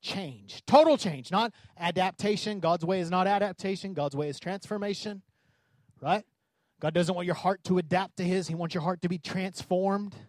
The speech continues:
Come on. Not your behavior to be modified, your heart to be transformed. If your heart is transformed, your behavior will follow. Are you with me? This word, transformed, right here, metamorpho, is used four times in the New Testament.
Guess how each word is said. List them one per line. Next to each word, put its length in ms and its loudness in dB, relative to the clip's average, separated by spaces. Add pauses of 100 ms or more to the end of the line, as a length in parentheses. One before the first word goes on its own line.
(640)
Come 120 -4
on. 260 0 (640)
Not 180 -2
your 140 2
behavior 600 0
to 80 0
be 120 0
modified, 580 -2
your 120 -6
heart 260 -6
to 80 -6
be 100 -2
transformed. 560 -8
If 100 -6
your 120 -10
heart 180 -8
is 80 -10
transformed, 560 -6 (300)
your 100 -10
behavior 380 -4
will 160 -2
follow. 500 0 (180)
Are 100 -8
you 100 -4
with 120 0
me? 160 -4 (480)
This 240 2
word, 540 4 (800)
transformed, 800 0
right 160 2
here, 260 0
metamorpho, 600 0
is 120 -4
used 200 -8
four 240 0
times 320 -6
in 40 -12
the 80 -8
New 140 -6
Testament. 460 -12